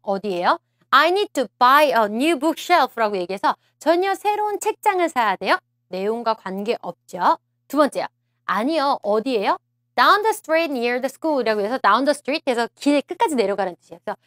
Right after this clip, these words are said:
길 끝에, near the school. 어, 학교 근처에 있는 이 길 끝 이렇게 얘기하신 거고요. C로 같이 가셔서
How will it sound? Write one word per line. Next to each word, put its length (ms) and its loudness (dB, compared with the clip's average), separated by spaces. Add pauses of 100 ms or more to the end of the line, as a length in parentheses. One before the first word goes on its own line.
(140)
길 240 2
끝에, 400 -4 (100)
near 200 2
the 80 -2
school. 280 -2 (280)
어, 220 4
학교 380 -2
근처에 460 -2
있는 300 -4
이 160 -2
길 300 -8
끝 180 0
이렇게 300 -4
얘기하신 340 -8
거고요. 480 0 (100)
C로 220 -4
같이 220 -2
가셔서 340 -6